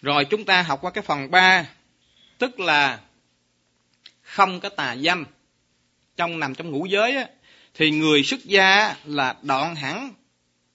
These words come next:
không dâm dục, mà người tại gia là không được tà dâm. Không được tà dâm là sao quý tử biết không? Chỉ một vợ một chồng, phải không? Mà tại sao Đức Phật dạy như thế?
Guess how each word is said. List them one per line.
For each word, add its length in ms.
không 280
dâm 200
dục, 300
mà 180
người 360
tại 180
gia 400
là 180
không 360
được 200
tà 180
dâm. 280
Không 200
được 120
tà 180
dâm 160
là 140
sao 200
quý 100
tử 160
biết 180
không? 140
Chỉ 300
một 280
vợ 160
một 240
chồng, 280
phải 140
không? 200
Mà 120
tại 220
sao 200
Đức 140
Phật 200
dạy 160
như 120
thế? 360